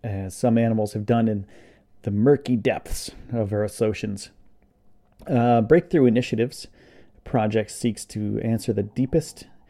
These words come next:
questions about space, including whether we're alone in the universe, and its board includes billionaires Yuri Milner, Milner and Mark Zuckerberg of Facebook, and formerly physicist Stephen Hawking, who passed away in March.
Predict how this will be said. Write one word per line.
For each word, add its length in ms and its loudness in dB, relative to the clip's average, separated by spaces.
questions 560 -2
about 260 -4
space, 460 -2
including 420 0
whether 220 0
we're 140 0
alone 340 4
in 80 4
the 80 4
universe, 640 0
and 100 -2
its 140 -6
board 320 0
includes 480 -4
billionaires 580 4
Yuri 260 4
Milner, 520 4
Milner 420 4
and 160 6
Mark 220 2
Zuckerberg 720 0
of 160 -10
Facebook, 600 -6
and 180 0
formerly 680 2
physicist 680 -2
Stephen 360 -4
Hawking, 520 -4
who 100 -8
passed 320 -6
away 180 -4
in 140 -8
March. 480 -8